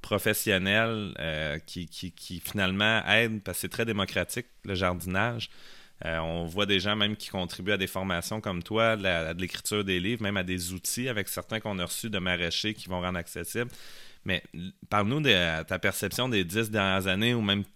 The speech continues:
peut-être encore plus serré les deux, trois dernières années, à quel point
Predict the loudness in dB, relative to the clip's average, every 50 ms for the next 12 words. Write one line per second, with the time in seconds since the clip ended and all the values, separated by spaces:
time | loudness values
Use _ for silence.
0 | -14 -6 -2 -2 -2 -2 -4 -10 -4 -2 -2 -2 2 2 2 2 2 0 -4 -4
1 | -2 0 2 4 6 6 6 4 2 0 0 0 0 0 2 2 2 2 0 -2
2 | -4 0 4 4 4 4 4 2 2 2 0 -2 -2 -2 -2 -4 -4 -2 -2 -2
3 | -2 -2 -4 -2 -2 -2 -2 -2 -4 -6 -6 -4 -2 -2 -2